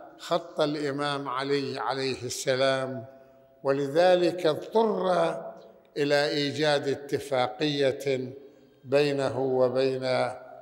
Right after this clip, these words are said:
معاوية لم يرضى عنها بعض أصحابه في هذا المجال، ولكن الإمام كان يملك الحكمة فيما هي مصلحة الإسلام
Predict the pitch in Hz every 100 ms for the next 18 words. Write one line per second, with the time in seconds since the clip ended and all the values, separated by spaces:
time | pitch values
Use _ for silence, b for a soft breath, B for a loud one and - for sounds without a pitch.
0 | - _ - 131 131 143 165 160 156 147
1 | 143 139 - - - - - - 151 170
2 | 190 180 160 151 - 143 147 180 165 160
3 | 143 156 160 127 151 147 139 151 143 139
4 | 139 151 139 - - 147 135 135 110 131
5 | 127 120 - B B B - 139 127 139
6 | 131 131 131 123 139 139 135 123 127 131
7 | 127 - 147 139 131 135 135 135 139 139
8 | 139 123 - - - _ _ - 147 143
9 | 135 131 127 131 - - - _ 143 151
10 | 151 139 131 - 127 - 190 190 - 160
11 | 160 160 147 147 143 - - - - -
12 | 151 139 139 131 127 143 135 131 127 -
13 | 143 - 135 - 131 135 135 - 135 131
14 | 131 127 127 120